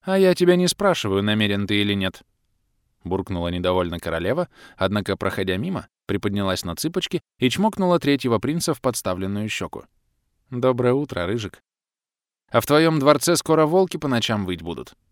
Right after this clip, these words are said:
Всех разогнал. И сам не живёшь, всё время у Наивины". "Матушка", возмущённо закатил глаза Бенг. "Я уже пятнадцать лет как шатен.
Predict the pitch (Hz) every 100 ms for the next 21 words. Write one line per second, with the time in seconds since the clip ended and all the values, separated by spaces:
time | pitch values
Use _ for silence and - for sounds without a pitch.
0 | _ - 202 170 107 92 90 92 85 _
1 | _ _ _ _ _ - 147 120 110 110
2 | 95 101 98 - - _ - 135 120 123
3 | 123 120 - 131 123 131 104 92 82 _
4 | _ _ _ _ _ _ _ _ _ _
5 | _ _ _ 101 98 95 92 90 80 -
6 | 80 69 _ _ _ _ _ _ - 90
7 | 90 92 87 107 104 92 90 92 123 120
8 | 101 98 90 92 87 80 65 - _ _
9 | _ _ _ _ _ - - 123 165 160
10 | 175 170 156 180 160 170 170 185 - 117
11 | - 139 131 127 98